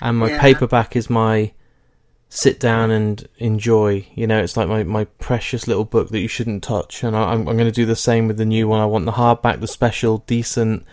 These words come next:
Speaker 1: big, expensive, proper version, and then my version that I don't mind if I've, you know, slightly got a bit of, you know, I've had a cup of tea and I've got a bit of grease on my hand or something. It's okay to touch this one, <laughs> you know?
Speaker 2: Well, I'm just about,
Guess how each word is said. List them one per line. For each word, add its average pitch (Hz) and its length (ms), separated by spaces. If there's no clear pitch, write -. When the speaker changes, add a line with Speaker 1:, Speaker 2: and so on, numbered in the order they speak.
Speaker 1:
big, 131 440
expensive, 135 920
proper 147 280
version, 135 720
and 127 140
then 120 220
my 117 220
version 113 420
that 104 80
I 95 60
don't 117 220
mind 110 260
if 107 120
I've, 107 200
you 110 100
know, 107 140
slightly 107 500
got 90 160
a 82 60
bit 85 160
of, 107 120
you 113 120
know, 98 160
I've 107 100
had 113 140
a 104 40
cup - 200
of 101 60
tea 113 140
and 110 80
I've 104 80
got 87 100
a - 20
bit 104 100
of - 40
grease 113 300
on 110 80
my 107 80
hand 104 220
or 104 80
something. 107 340
It's 98 140
okay 113 400
to 107 100
touch - 300
this 104 180
one, 101 260
<laughs> - 80
you 147 100
know? 170 240
Speaker 2:
Well, 196 800
I'm 202 380
just 262 260
about, 226 300